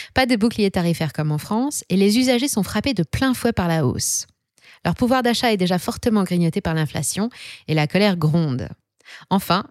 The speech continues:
l'euro qui dégringole face au dollar n'incite pas à l'épargne financière.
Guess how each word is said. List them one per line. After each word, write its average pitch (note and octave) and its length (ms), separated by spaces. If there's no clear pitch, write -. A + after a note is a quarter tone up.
l'euro G#3+ 240
qui G3 160
dégringole F#3 440
face A3+ 260
au - 20
dollar E3+ 320
n'incite E3 360
pas A#3 300
à A3+ 60
l'épargne F3+ 380
financière. - 760